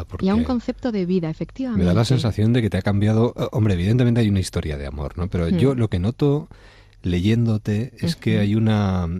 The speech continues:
Speaker 2: una historia interior que,
Speaker 1: Sí.
Speaker 2: que de alguna manera nos descubre a una Conchín completamente distinta.
Speaker 1: Bueno, es que, eh, viajar a África en, es, es viajar al interior de uno mismo.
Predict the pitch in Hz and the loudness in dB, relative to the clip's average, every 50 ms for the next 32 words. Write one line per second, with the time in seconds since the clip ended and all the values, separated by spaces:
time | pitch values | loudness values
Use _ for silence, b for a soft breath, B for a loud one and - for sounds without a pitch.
0 | - - - 113 107 113 117 113 104 - - - 117 117 117 113 110 101 95 92 | -10 -8 -4 -2 0 2 2 0 0 -2 -2 0 0 2 2 2 2 2 2 0
1 | 92 85 - - 87 85 87 92 101 110 123 131 160 - - - 95 80 76 76 | 0 -2 -2 -4 -2 -2 0 2 2 2 2 0 -4 -6 -4 -4 -2 -2 -4 -6
2 | 90 - - 156 127 b b b b b b b b b - 110 92 87 80 82 | -8 -8 -8 -8 -8 b b b b b b b b b -6 -2 -2 0 -2 -2
3 | 80 92 92 104 107 104 104 107 117 123 127 110 98 - 98 87 - - 92 85 | -2 0 2 2 2 2 4 2 2 2 2 2 0 -2 -4 -6 -4 -6 -6 -4
4 | 92 92 98 95 92 95 104 113 123 - 117 101 90 - 90 101 127 - 110 90 | -2 -2 -2 -2 0 0 0 0 0 0 -2 -2 -2 -2 -2 -4 -2 -2 -2 -2
5 | 80 85 85 98 98 117 139 156 156 107 80 - - - 175 185 - - - - | -2 -2 -2 0 0 0 0 0 -2 -2 -4 -4 -2 -2 -2 -2 -4 -8 -16 -20
6 | - - - 175 170 165 165 170 - - 185 185 185 - - - - - 170 165 | -20 -12 -8 -6 -4 -4 -4 -6 -6 -6 -6 -4 -6 -6 -8 -10 -8 -6 -6 -6
7 | 156 - - - 160 165 - - 175 180 175 170 - - 175 - 190 190 185 175 | -6 -8 -8 -6 -6 -6 -6 -6 -6 -4 -6 -6 -6 -10 -8 -6 -6 -4 -4 -4
8 | 170 165 160 160 156 - - - - - - - - - - 175 170 165 - - | -4 -4 -4 -6 -6 -8 -8 -10 -14 -16 -20 -20 -20 -10 -6 -4 -4 -4 -6 -10
9 | - - - - - - 170 170 165 - - 190 175 165 160 156 160 165 156 170 | -14 -16 -16 -10 -6 -4 -2 -2 -2 -2 -2 -2 -2 -2 -2 -2 -4 -4 -2 -2
10 | 170 170 175 165 151 147 147 156 - 151 - - - | -2 -2 -2 -2 -2 -2 -4 -6 -6 -6 -8 -8 -10